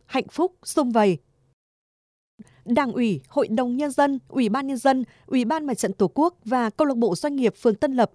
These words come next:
tổ chức chương trình tuần cao điểm Tết vì người nghèo Xuân Nhâm Dần hai nghìn không trăm hai mươi hai. Tại chương trình,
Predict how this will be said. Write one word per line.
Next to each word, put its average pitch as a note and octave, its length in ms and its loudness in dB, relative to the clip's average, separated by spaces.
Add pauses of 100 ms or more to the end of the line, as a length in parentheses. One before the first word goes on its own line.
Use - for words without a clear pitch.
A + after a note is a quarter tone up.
(260)
tổ A3+ 160 6
chức - 240 -6
chương D4 160 -6
trình A3+ 280 -4 (100)
tuần A#3 180 2
cao C#4+ 160 -2
điểm A#3 240 0
Tết F4 260 -4
vì B3+ 120 0
người A3+ 140 0
nghèo G#3+ 320 -2
Xuân D4 300 0
Nhâm C#4 160 -2
Dần A3+ 300 0
hai C#4+ 160 -6
nghìn A3 220 0
không C4+ 220 -6
trăm C4+ 200 -8
hai B3+ 120 -6
mươi - 20 -4
hai. B3 260 -2 (800)
Tại C4 140 4
chương D4+ 180 -4
trình, A#3 260 -2